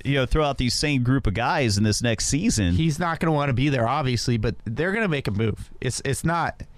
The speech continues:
Speaker 2: It's, it, they're, they will make a move. It's like, it's not. It, I mean, they're, that's a, the closest thing to a foregone conclusion. Like,
Speaker 1: But
Speaker 2: they
Speaker 1: it's not a far-fetched thing, you know, after a year that, I know. How will the Cleveland fans react with him leaving again? I mean, that's
Speaker 2: That, that, he'd be t-,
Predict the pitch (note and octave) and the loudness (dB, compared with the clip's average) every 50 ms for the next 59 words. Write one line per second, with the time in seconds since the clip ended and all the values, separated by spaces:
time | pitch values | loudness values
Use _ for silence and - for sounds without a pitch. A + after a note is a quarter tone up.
0 | - - - - B2+ A2 - C#3 - - - B2+ C#3 D#3 E3+ F3+ F#3 F3 D#3+ C3 | -20 -18 -12 -8 -6 -4 -2 -2 -2 -2 -2 -2 0 0 0 0 0 0 0 -2
1 | - - B2+ C#3 D3 C3 C3+ C#3 C3 B2 A#2 G#2+ - G#2+ G#2 G#2 G2+ F2+ - G2+ | -2 -2 -2 -2 0 0 0 2 2 2 0 0 0 0 0 2 0 0 -2 -2
2 | G2 - - A2 G2+ G2 - A#2 A2 - - B2+ B2+ B2 A#2+ A2 G#2+ - - - | -4 -2 -2 -2 -2 -2 -2 -2 -2 0 0 0 0 0 -2 -2 -4 -4 -8 -12
3 | - - - A#2 F2+ - - - - - - - G2 G#2 G2+ G2+ F#2 F#2 A#2 C#3 | -10 -6 -4 -4 -4 -6 -8 -14 -14 -10 -6 -2 0 0 0 0 0 0 -2 -2
4 | D3 C3 C3+ D3 D#3+ D3 A#2+ C#3 A#2 - - B2 B2 - - D3+ C#3+ - - - | -2 -2 -2 -2 -2 -2 -2 -2 -4 -4 -4 -4 -4 -2 0 0 0 0 -2 -2
5 | - D3 C3+ C3 B2 A#2+ A2 G2+ - - B2 A#2 G#2 A#2 A2 G#2+ G#2+ G2 - A2 | -2 0 0 2 2 2 0 0 0 -2 -2 0 0 -2 -2 -2 -2 -2 -2 -2
6 | G2+ - A2 A2 G#2+ F#2 F#2+ - - - - - - - - - - - - - | 0 0 0 0 2 0 0 -2 -2 -6 -10 -14 -16 -16 -16 -18 -18 -16 -16 -16
7 | - - - A#2 A2+ G#2+ - D#3 F3 F#3 E3 F3 F3+ F#3 F3 D3 - E3+ E3 D#3 | -14 -10 -6 -4 -4 -2 0 0 0 0 0 0 0 0 0 0 0 0 0 2
8 | D3+ C#3+ - D3+ C#3+ B2 - - - D3 D3 C3 A2 G#2+ A#2+ A#2 A2+ A2 A2 A#2 | 0 0 0 -2 -2 -2 -2 -2 0 0 0 0 0 0 0 2 2 2 0 0
9 | - - A#2+ A2 G#2 - - G2+ G#2 G#2 A#2 A#2 A2+ G#2 G2 F#2 F#2+ F2+ - - | 0 0 2 2 2 2 2 2 2 4 2 2 2 2 2 2 0 0 -2 -4
10 | G2+ A#2 B2 B2 C3 C3 G#2+ F#2 F#2+ G2+ A2 C3+ D#3 E3+ F3 D#3 A#2 - - D#3 | -4 -2 0 2 2 2 2 0 0 0 2 2 2 0 0 0 -2 0 0 2
11 | D3 C3 A#2+ - - C3+ B2+ B2+ A2+ F#2+ G2+ G2+ G#2+ A2+ B2+ B2+ - G2+ G2 - | 2 2 0 0 2 2 2 2 2 2 2 2 2 2 0 0 0 0 2 2
12 | A2+ A2+ G#2+ G2 G2+ G#2+ A2 G#2+ G#2+ G2 F#2+ D#2+ D2+ C#2+ C#2 - E2 F2 F#2 G#2 | 2 4 4 4 4 2 2 2 2 2 2 2 2 0 0 0 -2 0 0 0
13 | G#2+ E2+ C#2 B1+ B1+ C2+ C#2+ E2 F2 F2 E2+ E2+ F#2+ A2 D3 D#3 C#3+ G2 F2+ G#2 | 0 0 0 0 -2 -2 0 0 2 2 2 2 0 0 0 0 0 -2 -2 -4
14 | - - C3 B2+ - - A2+ C3 C#3+ C#3+ D3+ E3 D3 D3+ D#3+ D3 A#2 - - - | -4 -4 -4 -4 -2 -2 0 0 2 2 0 0 0 0 0 0 0 -2 -6 -8